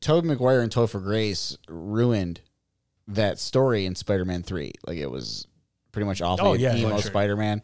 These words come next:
Speaker 3: Yeah.
Speaker 1: Absolutely butchered. Um, and now what are we gonna get? I don't even know. But
Speaker 3: Nobody does.
Speaker 1: uh, No Way Home is, I'm excited for it. I'm glad it's coming out this year. It, I'm pretty sure it's gonna be an Into the Spider-Verse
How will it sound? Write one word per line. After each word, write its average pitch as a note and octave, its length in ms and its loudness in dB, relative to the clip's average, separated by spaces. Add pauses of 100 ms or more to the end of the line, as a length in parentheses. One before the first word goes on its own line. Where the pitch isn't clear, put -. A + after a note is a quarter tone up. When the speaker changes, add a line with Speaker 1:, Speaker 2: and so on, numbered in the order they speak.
Speaker 3:
Yeah. F#2+ 160 -12 (280)
Speaker 1:
Absolutely B2+ 400 -2
butchered. F#2 420 -4 (360)
Um, A#2 300 0
and A#2+ 180 0
now B2+ 260 2
what G#2+ 220 0
are G2 40 -2
we G2 100 -2
gonna F#2 140 -4
get? E2+ 260 -8
I G2+ 120 -4
don't A2+ 100 0
even A2 160 0
know. F#2+ 380 -4 (120)
But G#2 440 -2 (100)
Speaker 3:
Nobody - 360 -20
does. - 400 -20
Speaker 1:
uh, A2 500 -16
No D3 260 4
Way F3 180 6
Home C3 680 4 (460)
is, A2 560 -2
I'm A2+ 180 -2
excited C3+ 480 2
for D3+ 300 4
it. D#3 240 0 (140)
I'm G#2+ 160 -2
glad A2+ 300 2
it's A#2 100 0
coming C3 280 2
out B2 200 2
this B2+ 200 -2
year. A#2 480 4 (500)
It, B2 180 -2 (220)
I'm A#2 260 -2
pretty C#3 240 0
sure C3+ 200 0
it's B2+ 120 -2
gonna B2 180 -2
be A#2+ 160 0
an A2+ 80 0
Into A2+ 240 -2
the G#2+ 80 -2
Spider-Verse G#2+ 920 -2